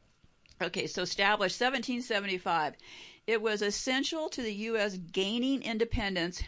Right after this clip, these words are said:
because of the bravery of its soldiers during the Revolutionary War.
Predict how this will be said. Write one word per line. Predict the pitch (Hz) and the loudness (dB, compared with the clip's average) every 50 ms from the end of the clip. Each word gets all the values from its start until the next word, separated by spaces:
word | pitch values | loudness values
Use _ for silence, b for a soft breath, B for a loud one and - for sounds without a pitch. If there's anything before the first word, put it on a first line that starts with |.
| B B B | B B B
because | - 202 185 - - 247 214 202 208 214 202 | -6 -6 -6 -4 -2 0 2 2 2 2 0
of | 190 185 | 0 0
the | 180 180 180 | 0 0 0
bravery | 175 165 170 180 180 202 226 233 240 254 254 262 233 | 0 0 2 4 4 4 4 2 2 0 0 0 0
of | 208 214 196 | 0 0 -2
its | 202 - - | -4 -4 -6
soldiers | - - 190 185 190 185 180 180 180 185 190 190 | -4 -4 -2 -2 -2 -2 -2 0 0 0 -2 -2
during | - 185 185 180 175 175 | -2 -2 -2 -2 -2 -2
the | 170 170 | -2 -2
Revolutionary | 180 180 175 170 185 202 240 269 - - 202 165 156 151 | -2 -2 0 0 0 0 0 0 0 -2 -2 -2 -2 -4
War. | 143 147 139 110 - - - | -4 -6 -8 -10 -10 -10 -10